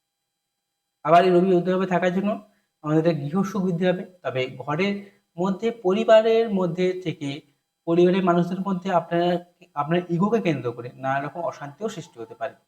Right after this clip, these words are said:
তবে দশমভাবে দৃষ্টি প্রদান করার জন্য আমাদের সময় কর্মক্ষেত্রে উন্নতি, কর্মপরিবেশ খুব ভালো থাকবে, নতুন কোনো কাজের সোর্স আপনারা পেতে পারেন। এই দিক থেকে অত্যন্ত ভালো ফলাফল পাবেন। এবারে আমি আসবো বৃষ রাশি বা বৃষ লগ্নের কথায়।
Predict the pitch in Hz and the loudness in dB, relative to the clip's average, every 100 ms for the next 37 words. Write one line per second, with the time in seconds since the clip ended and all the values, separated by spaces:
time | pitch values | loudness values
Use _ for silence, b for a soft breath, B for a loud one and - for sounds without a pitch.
0 | _ _ _ _ _ _ _ 196 175 175 | _ _ _ _ _ _ _ 0 2 2
1 | 202 202 180 180 196 175 185 - 196 185 | 2 2 2 0 -2 0 -2 -2 -2 -2
2 | 202 220 170 160 156 156 170 165 147 151 | 0 0 0 0 -2 -4 -6 -6 -2 -2
3 | 160 175 - 175 175 175 196 147 143 143 | -4 -6 -6 -2 -2 -4 -6 -6 -6 -8
4 | 143 143 170 143 135 139 160 156 208 240 | -10 -10 -12 -2 -2 -2 -4 -6 -8 -10
5 | b b _ 160 180 180 190 196 156 139 | b b _ -2 0 0 -2 -2 -2 0
6 | 170 175 - 185 170 - - _ _ _ | 0 -2 0 0 0 -6 -20 _ _ _
7 | _ 131 127 156 156 135 135 135 160 196 | _ -10 -2 -2 -2 -8 -4 0 0 -2
8 | - _ _ _ _ _ - 156 131 - | -12 _ _ _ _ _ -6 -6 -6 -10
9 | 127 180 147 123 147 127 - 107 110 113 | -8 -6 -4 -6 -8 -8 -8 -8 -10 -12
10 | 117 - - _ _ _ _ _ _ _ | -16 -16 -18 _ _ _ _ _ _ _
11 | _ _ _ _ _ _ 170 175 190 196 | _ _ _ _ _ _ 0 2 2 2
12 | 190 - 196 151 156 180 160 - 175 156 | 0 0 0 2 4 6 4 4 0 0
13 | 175 156 139 151 156 160 220 | 0 0 0 -2 -2 -2 -6